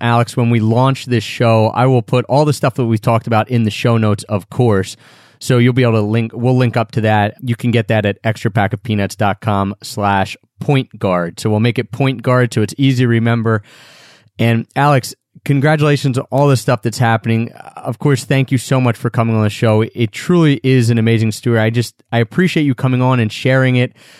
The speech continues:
I know it's very difficult to talk about, but the fact that you've been able to put your life back together, to write the book and to speak about how hard it was and to be so open and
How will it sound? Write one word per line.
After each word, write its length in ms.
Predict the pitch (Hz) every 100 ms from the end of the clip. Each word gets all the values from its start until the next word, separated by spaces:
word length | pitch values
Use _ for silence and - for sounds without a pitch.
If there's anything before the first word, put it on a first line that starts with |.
| _
I 60 | -
know 120 | 117
it's 120 | 117
very 220 | 110 127 120
difficult 400 | 117 113 120 110
to 80 |
talk 280 | 101 110 113
about, 280 | 113 110 107
but 100 | 107
the 60 | 110
fact 260 | 117 113
that 80 | -
you've 180 | 117 107
been 120 | 113
able 300 | 113 117 110
to 400 | 110 113 107 101 - _ _
put 140 | 175
your 100 | 165
life 220 | 131 120 -
back 160 | 110
together, 340 | 113 117 123 110
to 100 | 107
write 320 | 110 147 143
the 60 |
book 320 | 113 113 104 113
and 120 | 104
to 60 |
speak 400 | 101 - 170 170
about 360 | 139 117 110 - _ _ _
how 160 | - 127
hard 320 | - 143 160
it 100 | 143
was 220 | 107 101
and 80 | 104
to 40 |
be 100 | 101
so 240 | 107 123 -
open 280 | 127 127 120
and 120 | 107